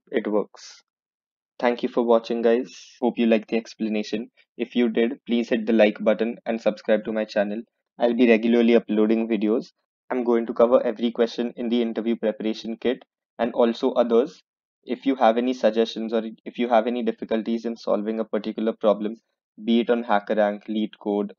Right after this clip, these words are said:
or any other website that you know of, do let me know in the comments below and I will make a tutorial on that as well.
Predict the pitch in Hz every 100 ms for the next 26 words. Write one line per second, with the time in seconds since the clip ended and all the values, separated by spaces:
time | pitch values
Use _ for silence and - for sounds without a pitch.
0 | - 110 - 120 120 117 117 117 104 -
1 | 107 104 104 113 107 101 127 - _ _
2 | _ 120 120 117 113 117 110 113 117 113
3 | 107 110 - 120 113 123 120 113 110 110
4 | 110 104 113 113 110 107 110 113 117 98
5 | 95 101 98 87